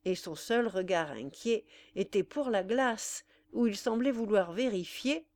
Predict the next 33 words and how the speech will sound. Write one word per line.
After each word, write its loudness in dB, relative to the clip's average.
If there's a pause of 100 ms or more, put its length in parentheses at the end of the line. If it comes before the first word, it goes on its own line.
(240)
bien -6
qu'il -12
fût -10
nu-tête, -2 (720)
si -2
son 0
chapeau, -2 (540)
comme 2
avait 2
un -2
jour -2
demandé 0
madame -4
Cottard -6
à -4
Swann, 2 (480)
n'était 2
pas 2
de -2
travers. -6 (1400)
Quant -6
à -4
monsieur -6
de -12
Charlus, 0 (560)
à 4
qui 0
la 2
société -2
où 0
il 2
avait 4
vécu -4